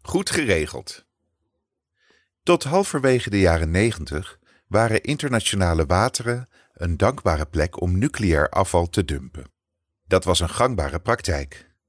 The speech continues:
Waar afgelopen zomer een Nederlandse ijzerhandelaar tot honderdtwintig uur taakstraf werd veroordeeld wegens het onveilig vervoeren van radioactieve scheepsonderdelen, gaf diezelfde Nederlandse regering in negentien tweeëntachtig militaire begeleiding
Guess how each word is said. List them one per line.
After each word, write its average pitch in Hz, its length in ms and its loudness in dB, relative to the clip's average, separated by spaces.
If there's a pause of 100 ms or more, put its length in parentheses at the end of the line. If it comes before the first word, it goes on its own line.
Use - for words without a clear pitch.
(220)
Waar 76 340 2
afgelopen 80 520 0
zomer 78 440 2
een 78 120 -4
Nederlandse 87 580 2
ijzerhandelaar 78 920 0 (260)
tot - 180 -2
honderdtwintig 85 720 -2
uur 78 280 -6
taakstraf 127 500 0
werd 73 240 -4
veroordeeld 73 580 -6 (300)
wegens 85 380 0
het 78 200 -4
onveilig 87 680 2
vervoeren 95 540 -2
van 78 180 -2
radioactieve 80 760 -2
scheepsonderdelen, 76 1000 -4 (240)
gaf 160 260 0
diezelfde 95 540 2
Nederlandse 76 500 2
regering 80 600 -2 (260)
in 92 140 -2
negentien 92 380 0
tweeëntachtig 117 840 0 (120)
militaire 107 640 2
begeleiding 76 760 -2